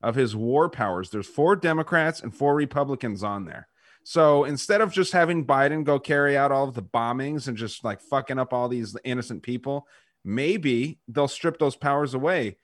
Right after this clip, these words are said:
Uh, you know, I don't know if that's consciousness being lifted or, or what we can think about that, but, um, <laughs> that's good news to me, man. I hope that this dude gets stripped of his powers one by one.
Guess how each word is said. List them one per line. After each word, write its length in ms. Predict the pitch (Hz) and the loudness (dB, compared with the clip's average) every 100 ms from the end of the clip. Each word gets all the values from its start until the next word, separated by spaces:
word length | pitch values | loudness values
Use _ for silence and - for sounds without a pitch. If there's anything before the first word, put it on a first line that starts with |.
| _ _ 120 | _ _ -2
Uh, 340 | 127 131 139 | 0 2 0
you 100 | 151 | -2
know, 180 | 151 160 | -4 -2
I 120 | - | 0
don't 100 | 185 | 2
know 100 | 202 | 2
if 100 | 190 | 2
that's 180 | 170 - | 0 -2
consciousness 640 | - 160 165 180 190 170 | -2 -2 -2 -6 -6 -8
being 280 | - 151 147 | -6 -6 -2
lifted 380 | 160 - 185 165 | -2 -2 -4 -2
or, 200 | 123 104 | -4 -2
or 240 | 131 127 | 0 0
what 200 | 123 135 | 0 -2
we 120 | 123 123 | -4 -6
can 160 | 131 | -8
think 280 | - 139 - | -8 -8 -6
about 280 | 117 101 - | -4 -4 -2
that, 320 | 147 151 - | -2 -2 -4
but, 300 | 113 110 107 | -4 -4 -4
um, 280 | 113 98 85 - - _ - | -6 -8 -12 -18 -20 _ -20
<laughs> 380 | _ _ _ - | _ _ _ -10
that's 180 | 190 | -6
good 160 | - 165 | -2 0
news 220 | 160 185 | 0 -2
to 60 | 117 | -2
me, 140 | 139 | -2
man. 220 | 120 101 | -2 -2
I 60 | 113 | -2
hope 140 | 143 143 | -2 -2
that 100 | 117 | -4
this 180 | 131 | -4
dude 180 | - 123 | -2 -2
gets 140 | 117 - | -2 -2
stripped 220 | 135 120 | -2 -2
of 60 | 104 | -6
his 100 | - | -2
powers 340 | 120 113 98 | 0 0 0
one 160 | 113 110 | -2 -2
by 160 | 98 | -4
one. 320 | 90 101 92 | -6 -8 -10